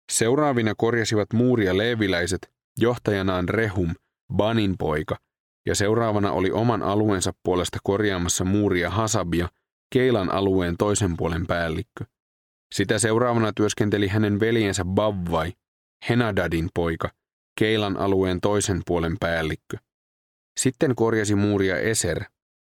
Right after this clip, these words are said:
Jesuan poika, Mispan päällikkö, siitä kulmasta, mistä noustaan asevarastoon. Baruk, Sabbain poika, korjasi seuraavaa osuutta, kulmauksesta ylipappi Eliasibin talon oven kohdalle.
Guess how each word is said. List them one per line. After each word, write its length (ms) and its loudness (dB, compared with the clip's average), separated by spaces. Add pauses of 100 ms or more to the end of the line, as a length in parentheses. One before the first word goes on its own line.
Jesuan 460 0
poika, 360 0 (500)
Mispan 540 0
päällikkö, 560 -2 (460)
siitä 340 0
kulmasta, 640 0 (220)
mistä 280 -2
noustaan 480 -2
asevarastoon. 1000 -2 (800)
Baruk, 460 2 (400)
Sabbain 600 0
poika, 380 -2 (460)
korjasi 380 0
seuraavaa 640 2
osuutta, 500 -2 (460)
kulmauksesta 640 2
ylipappi 600 0
Eliasibin 720 0
talon 400 -2
oven 280 -2
kohdalle. 520 -6